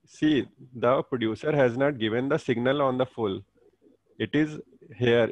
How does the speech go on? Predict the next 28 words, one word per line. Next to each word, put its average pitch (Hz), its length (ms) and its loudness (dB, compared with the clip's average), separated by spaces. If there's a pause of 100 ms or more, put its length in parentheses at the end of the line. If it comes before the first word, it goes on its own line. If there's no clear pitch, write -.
it 104 120 -8
is 139 140 -2
in 143 140 0
the 151 80 2
process 104 720 0 (460)
only 123 600 0
to 165 320 -6 (300)
putting 139 300 0
the 151 60 4
item 123 340 4
into 127 200 -2
the 123 100 2
buffer. 101 440 -2
Until 110 300 0
and 151 120 2
unless 110 420 0
signal 131 460 0
is 143 160 0
given 127 340 -2
by 131 340 2
this 147 300 -4 (180)
producer, 110 600 0 (480)
this 139 500 -2
full 151 340 0 (100)
cannot 135 320 2
be 143 160 -2
incremented, 113 640 -2
right? 156 220 2